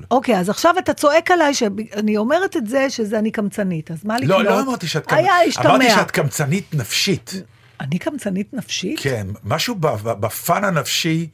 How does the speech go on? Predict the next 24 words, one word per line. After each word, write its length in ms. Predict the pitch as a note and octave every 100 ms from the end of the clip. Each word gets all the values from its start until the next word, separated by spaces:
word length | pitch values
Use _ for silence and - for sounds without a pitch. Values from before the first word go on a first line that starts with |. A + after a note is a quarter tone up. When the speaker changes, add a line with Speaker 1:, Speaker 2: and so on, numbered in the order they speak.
| _ _ -
Speaker 1:
אתה 160 | A3 A3+
Speaker 2:
אה, 40 |
Speaker 1:
לא 160 | G#3+ C4
נורמלי. 300 | G#4+ B4 A#4+
Speaker 2:
לבזבז 560 | B4+ C5 A#4 E4 A#3+ -
משהו. 340 | - - - B3
Speaker 1:
לא, 100 | F#4 B4
אתה 60 |
Speaker 2:
בשביל 200 | - E4
Speaker 1:
מ-, 20 |
Speaker 2:
הבזבוז. 720 | C#3+ C#3+ A2 A2+ A#3 G#3 D#3+ A#3+
Speaker 1:
בשביל 240 | C#4 C#4+
הבזבוז 460 | C4 A#3+ G#3 D#4 F4+ -
כסף, 380 | E4+ E4+ F4 A#3
אתה 120 | C4
רק 200 | B3+ C#4
רוצה, 200 | E4 E4+ - - - -
אני 200 | G3 C#4+
יודעת 320 | D#4 C#4+ D4
Speaker 2:
בשביל 140 | B3
Speaker 1:
מה 60 | D3+
העניין. 200 | D#3+ F#3
Speaker 2:
הבזבוז 280 | E3+ B3 E3
נטו. 380 | F3 G#3+ -